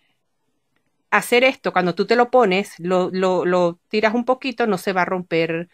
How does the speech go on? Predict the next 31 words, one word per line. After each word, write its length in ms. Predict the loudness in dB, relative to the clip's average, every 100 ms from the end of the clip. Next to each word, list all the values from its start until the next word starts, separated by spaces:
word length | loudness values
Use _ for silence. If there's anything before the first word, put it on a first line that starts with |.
| -20 _ _
eh, 300 | 0 2 2 2
el 160 | 0
hilo, 300 | -2 -6 -12 _
¿ok? 240 | -16 -8 -6 -6 -8
Es, 240 | -8 -8 -6
es 280 | -6 -6 -10
la 240 | -6 -6 -4
puntada 380 | -6 -6 -6
elástica. 480 | -8 -10 -16 _ -20 -20 -20 -6
Y 100 | -4
se 180 | 0 0
cose 360 | 2 -2 -4 -4
al 160 | -4 -4
número 380 | -4 -4 -4
dos 440 | -6 -10 -14 -20 -20 _ _ _ _
o 360 | 4 6 6 2
dos 220 | 0 0
y 80 | 2
medio, 340 | 2 0 0
pero 180 | 0 0
yo 160 | 0
recomiendo 440 | -2 -2 -2 -2 -4
que 80 | -6
sea 160 | -4
el 100 | -4
número 320 | -2 -2 -4
dos, 160 | -6 -8
la 120 | -10
puntada 340 | -10 -4 -2 0
número 400 | -2 0 -2 -4
dos. 340 | -10 -16